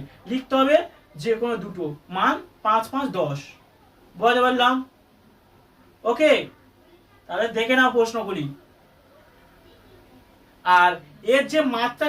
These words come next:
কিভাবে গুনবে, আমি বলেছিলাম অক্ষর ক্লাসটা আগে দেখো। অক্ষর ক্লাসটা দেখলে, ছন্দ নির্ণয়টা দেখলে তাহলে বুঝতে পারবে। আর যারা বুঝতে পারবে না, আমার কাছে সরাসরি ফোন করে বুঝে নেবে নিচে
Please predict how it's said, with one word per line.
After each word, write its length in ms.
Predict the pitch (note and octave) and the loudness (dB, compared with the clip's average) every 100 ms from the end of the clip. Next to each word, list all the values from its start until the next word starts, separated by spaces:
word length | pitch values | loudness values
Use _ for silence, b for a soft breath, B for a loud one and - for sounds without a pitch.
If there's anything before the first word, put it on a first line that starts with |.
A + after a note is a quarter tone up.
| D4 | -2
কিভাবে 280 | D4 D4 D4 B3 | 0 2 2 0
গুনবে, 300 | C#4+ C4 G3 - - B B | -4 -2 0 0 -2 B B
আমি 120 | G3+ C4+ A#3 | -2 0 2
বলেছিলাম 360 | B3+ C4+ D4 D4 - A3 | 2 2 0 -2 -4 -2
অক্ষর 340 | C4 - - E4+ | -2 -2 -4 -4
ক্লাসটা 260 | D4 C#4 C4 A#3 | 0 -2 2 2
আগে 120 | A3+ G3+ | 2 0
দেখো। 200 | E3+ D3+ - b b A3 | -2 -6 -8 b b 2
অক্ষর 320 | C#4 - E4 E4+ | 2 0 -6 -4
ক্লাসটা 280 | D4 C#4+ C#4+ B3+ | -2 -2 0 0
দেখলে, 220 | C4 B3 A3+ A3 B B - | 0 0 -2 -6 B B -8
ছন্দ 300 | B3+ D#4 D#4+ D#4 | 0 0 2 2
নির্ণয়টা 360 | C#4 C4 B3+ A#3+ A3+ | 2 2 2 0 0
দেখলে 220 | A#3+ C4+ - B B - | 2 2 2 B B -10
তাহলে 220 | G4+ A3 F3+ | -6 -6 -6
বুঝতে 240 | G#3+ F#3+ F#3 | -8 -8 -2
পারবে। 220 | D#3+ D3+ D3+ - b - | -2 -2 -8 -16 b -6
আর 60 | F#3+ | -2
যারা 140 | A3 A3+ D3 | 2 2 0
বুঝতে 220 | B3+ C4+ C4+ | -4 0 4
পারবে 220 | C4+ C4+ C4+ | 4 4 4
না, 60 | C4+ C4+ b b _ - F#3+ | 4 2 b b _ -10 -4
আমার 180 | B3+ C4 | -2 0
কাছে 240 | B3 B3 C4+ C4+ - - | -2 -2 0 0 -4 -4
সরাসরি 360 | A3 A3 B3 B3+ | 0 2 0 -4
ফোন 120 | - A3+ A#3 | -6 -6 -2
করে 120 | C4 B3+ | 0 0
বুঝে 180 | G3 A#3 A#3+ | -2 -4 -2
নেবে 140 | C4 C4+ | 0 0
নিচে 180 | G#3 G#3 | -2 -8